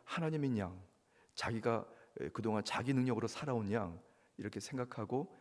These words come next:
행동하는 경우들이 많이 있습니다. 그래서 그때부터 이제 문제가 시작되고 내리막길을, 예, 걷게 되는데 그래도 감사한 것은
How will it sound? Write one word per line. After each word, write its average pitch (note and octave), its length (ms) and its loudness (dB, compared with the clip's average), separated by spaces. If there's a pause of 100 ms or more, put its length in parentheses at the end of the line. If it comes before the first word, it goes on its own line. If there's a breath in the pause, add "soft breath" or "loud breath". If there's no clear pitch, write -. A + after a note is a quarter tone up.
(220 loud breath)
행동하는 D#3+ 400 0
경우들이 F#2 360 -2
많이 F2 340 -6
있습니다. - 420 -10 (420 soft breath)
그래서 B2 240 -8
그때부터 B2 480 0
이제 G2 300 -2 (360 loud breath)
문제가 A2 300 2
시작되고 F#2+ 600 -4 (100)
내리막길을, G2+ 640 2 (300 loud breath)
예, F#2 60 -6
걷게 G2 260 -2
되는데 F2+ 460 -6 (880)
그래도 - 200 -6
감사한 G#2+ 400 -2
것은 G#2+ 320 -2